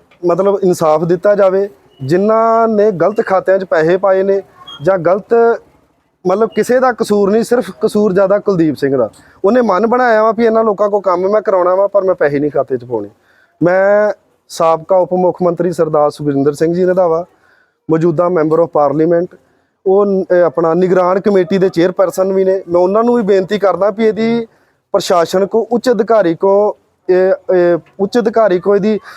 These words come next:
ਮਤਲਬ ਪੜਤਾਲ ਕਰਾ ਕੇ ਨਿਰਪੱਖ ਜਾਂਚ ਕੀਤੀ ਜਾਵੇ ਤੇ ਜਿਹੜਾ ਦੋਸ਼ੀ ਆ ਕੁਲਦੀਪ ਸਿੰਘ ਤੇ ਆਪਣਾ ਚਰਨਜੀਤ ਕੌਰ, ਉਹਨਾਂ, ਉਹਨਾਂ ਤੇ ਬਣਦੀ ਕਾਰਵਾਈ ਕਰਕੇ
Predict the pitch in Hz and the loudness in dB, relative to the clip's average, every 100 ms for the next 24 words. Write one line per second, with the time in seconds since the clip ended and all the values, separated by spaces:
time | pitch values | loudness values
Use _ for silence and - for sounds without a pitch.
0 | - - 175 175 202 202 - 175 185 202 | -20 -6 -2 0 -2 -4 -2 0 2 2
1 | 208 175 156 160 143 165 165 220 233 220 | 2 2 0 0 2 0 0 -2 0 0
2 | 185 175 170 190 208 190 175 180 214 - | 0 -2 -2 -4 -2 0 2 2 0 -4
3 | - _ - 202 143 175 226 226 190 139 | -20 _ -4 -2 0 2 2 0 -2 0
4 | 160 160 220 226 139 - _ 190 175 180 | 0 2 2 2 0 -4 _ -2 0 0
5 | 175 208 220 220 214 _ _ _ _ _ | 0 0 0 0 -4 _ _ _ _ _
6 | _ - 202 208 208 - 175 190 190 180 | _ -2 2 4 2 0 -2 0 2 0
7 | 170 196 226 208 185 185 156 120 - _ | 0 0 0 0 -2 0 0 -2 -8 _
8 | _ - 202 226 240 240 - - 190 220 | _ -2 0 2 0 0 -6 -4 0 2
9 | 226 208 170 165 202 185 165 160 196 214 | 0 0 -2 0 -2 0 0 2 0 0
10 | 208 - 233 | 0 0 -2